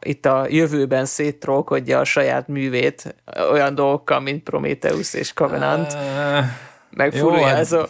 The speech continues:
Speaker 1: furujázó
Speaker 2: az i-
Speaker 1: Fassbender.
Speaker 2: <laughs> Ezt már el is felejtettem, most miért? Miért teszed ezt velem? Nem akartam már erre gondolni, mert jaj. Jaj, Tony. Most
Speaker 1: Hát
Speaker 2: jól
Speaker 1: de,
Speaker 2: kibasztál
Speaker 1: de érted,
Speaker 2: velem.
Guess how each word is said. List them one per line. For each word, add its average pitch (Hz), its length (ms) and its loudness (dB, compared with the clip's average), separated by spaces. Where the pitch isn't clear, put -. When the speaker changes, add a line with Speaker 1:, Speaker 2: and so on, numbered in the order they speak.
Speaker 1:
furujázó 185 500 2
Speaker 2:
az 156 60 0
i- 165 40 -4
Speaker 1:
Fassbender. 160 680 0
Speaker 2:
<laughs> 170 1700 -2
Ezt - 160 -6
már 190 160 2
el 165 100 2
is 202 160 0
felejtettem, 156 800 0
most 190 280 2
miért? 165 720 -4
Miért 143 280 2
teszed 123 340 -2
ezt 113 200 -8
velem? 113 300 -4
Nem 131 140 2
akartam 110 520 2
már 104 100 2
erre 104 160 2
gondolni, 101 520 -2
mert 117 320 -4
jaj. 113 640 2
Jaj, 120 380 2
Tony. 117 240 -6
Most 123 720 -6
Speaker 1:
Hát 175 60 2
Speaker 2:
jól 170 120 4
Speaker 1:
de, 175 60 2
Speaker 2:
kibasztál 185 440 0
Speaker 1:
de - 60 2
érted, 196 120 0
Speaker 2:
velem. 202 220 -6